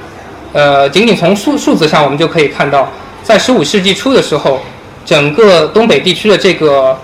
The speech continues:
卫所是一百三十个，然后等到十七世纪时已经增长到三百八十四个。那么我们仅仅从经验上来讲的话，我们就可以知道，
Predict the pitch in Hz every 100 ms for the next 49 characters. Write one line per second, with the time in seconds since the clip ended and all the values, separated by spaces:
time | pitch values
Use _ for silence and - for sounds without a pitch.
0 | - - 247 240 - 139 127 - 170 139
1 | 131 123 131 - 214 214 147 131 - -
2 | - - - 160 190 208 151 151 147 156
3 | 226 240 165 151 139 175 214 208 139 143
4 | 214 214 135 131 196 214 - 160 139 -
5 | - - - - - - - - - -
6 | - - 254 233 170 147 139 - 160 156
7 | 202 - - - - - - - - 254
8 | 247 156 202 220 311 330 220 190 156 143
9 | 156 131 131 196 143 175 185 156 - 175
10 | 139